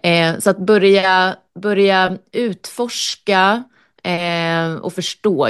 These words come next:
just i situationer man upplever obehag, att så här, vad, vad, vad kan det vara för något annat som finns där? Men det här är ju lite, det här är ju komplext. Det här, just det här <laughs> behöver man ju ofta,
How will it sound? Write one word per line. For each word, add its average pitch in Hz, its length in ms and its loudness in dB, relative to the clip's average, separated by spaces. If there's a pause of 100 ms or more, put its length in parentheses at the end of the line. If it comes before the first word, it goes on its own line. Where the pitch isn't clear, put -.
just - 460 -8 (160)
i - 340 0
situationer 170 640 -2
man 156 180 -4
upplever 151 440 -4
obehag, 170 680 0
att 165 120 -8
så 147 60 -4
här, 147 60 -4
vad, 165 200 -4
vad, 196 160 -4 (160)
vad 196 180 -6
kan 202 160 0
det 190 80 0
vara 202 260 4
för - 140 -10
något 165 240 -10
annat 196 440 0
som 175 100 -10
finns 180 320 -2
där? - 220 -6 (380)
Men 190 100 2
det 202 60 4
här 254 160 2
är 214 60 2
ju 160 120 4
lite, 165 640 0
det 202 140 -8
här 240 160 2
är 240 40 0
ju 175 120 0
komplext. - 1000 -8 (240)
Det - 100 -8
här, 208 220 2 (100)
just 180 340 -4
det 202 60 -2
här 220 180 2
<laughs> - 0 -
behöver 220 540 0
man 202 200 2
ju 196 80 0
ofta, 196 500 -2